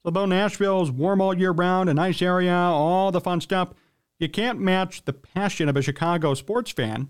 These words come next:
especially when it comes to their baseball team that they love. You're not gonna be able to do it. So this team is in shambles, and Sox fans, I don't have much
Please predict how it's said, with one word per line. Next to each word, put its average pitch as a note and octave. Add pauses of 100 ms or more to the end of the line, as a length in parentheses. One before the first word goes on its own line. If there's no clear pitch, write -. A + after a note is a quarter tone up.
(300)
especially G3
when F#3
it F3+
comes G3+
to G3+
their G3+
baseball G#3
team G#3
that G3+
they A3+
love. A3+
You're F#3
not B3+
gonna A#3
be A3+
able A3+
to A3
do D4+
it. - (3250)
So B2
this G#3
team A3
is E3
in D3+
shambles, E3 (140)
and B2+ (220)
Sox D#3+
fans, D3+
I -
don't D3
have C#3+
much C3